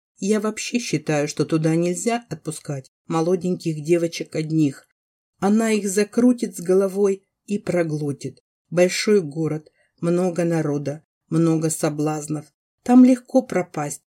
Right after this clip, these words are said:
особенно молодой и неопытной.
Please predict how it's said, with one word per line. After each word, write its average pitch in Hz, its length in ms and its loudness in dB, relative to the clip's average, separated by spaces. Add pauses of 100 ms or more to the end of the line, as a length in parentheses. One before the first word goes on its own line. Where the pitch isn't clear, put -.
(220)
особенно 170 560 0
молодой 156 520 0
и 160 220 -8
неопытной. 143 800 -2